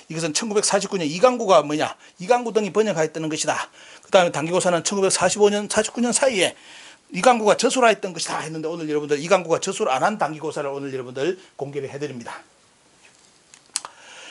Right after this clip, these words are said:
그리고 김대인 젊은 애들 보시면 어떻습니까? 환당고기를 위서로 모는 학자들 조인성 씨,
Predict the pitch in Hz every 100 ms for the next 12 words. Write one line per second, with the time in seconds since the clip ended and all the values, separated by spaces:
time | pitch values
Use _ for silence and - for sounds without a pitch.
0 | - - 190 165 180 190 202 180 240 240
1 | 208 190 170 165 190 160 156 - 175 175
2 | 165 196 214 214 196 170 175 208 175 160
3 | 165 151 170 151 165 143 139 143 180 180
4 | 160 151 160 180